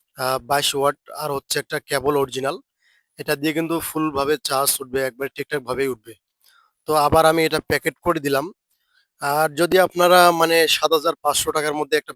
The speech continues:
বেস্ট ফোন হতে পারে, তাহলে আমার মানে আমি কি বলবো, আপনারা এরকম ফোনটাই নিবেন, ঠিক এই কোয়ালিটির ফোনটা, যে আপনাকে সাত হাজার পাঁচশো টাকায়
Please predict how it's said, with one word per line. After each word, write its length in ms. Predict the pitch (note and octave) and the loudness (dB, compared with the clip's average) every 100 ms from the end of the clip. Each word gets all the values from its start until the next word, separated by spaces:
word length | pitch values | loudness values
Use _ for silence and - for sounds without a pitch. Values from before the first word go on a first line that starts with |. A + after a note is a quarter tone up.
| - | -6
বেস্ট 480 | D3 C#3+ - - | -4 -4 -6 -6
ফোন 220 | - D3+ C3+ | -2 0 -2
হতে 200 | A#2+ - | -8 -10
পারে, 300 | C#3+ B2+ D3+ _ _ _ _ _ _ _ _ | -10 -8 -12 _ _ _ _ _ _ _ _
তাহলে 280 | - C3+ D3+ | -2 0 4
আমার 360 | D3 C#3+ D3 D3+ C#3 - - _ _ _ _ _ _ D3 | 4 6 6 4 0 -12 -20 _ _ _ _ _ _ -6
মানে 280 | D3+ D#3+ | -2 2
আমি 160 | D#3+ E3 | 2 0
কি 160 | - E3+ | -4 -2
বলবো, 360 | E3+ D3 E3+ - | 0 2 0 -2
আপনারা 320 | C#3+ D3+ D#3 | -6 -4 -2
এরকম 420 | D#3+ E3+ D3+ D#3+ D#3+ | -2 -2 0 -2 -4
ফোনটাই 340 | - C#3 D3+ | -8 -4 -4
নিবেন, 280 | C3+ C3 D3+ _ _ _ _ _ | -2 -6 -10 _ _ _ _ _
ঠিক 200 | - D#3 - | -6 -6 -4
এই 140 | F#3 F3+ | -4 0
কোয়ালিটির 420 | E3+ E3+ D3+ C3 B2+ | 4 4 4 0 -2
ফোনটা, 240 | A#2+ A2 - _ _ _ _ | -2 -10 -20 _ _ _ _
যে 140 | B2+ D3 | -4 0
আপনাকে 380 | C#3+ D3+ D3 D#3 | 2 0 2 0
সাত 240 | - D3 | 2 2
হাজার 220 | C#3 D#3 | 2 -2
পাঁচশো 320 | - D3+ - | 0 0 0
টাকায় 300 | D#3 C3 C3+ | -2 -2 -2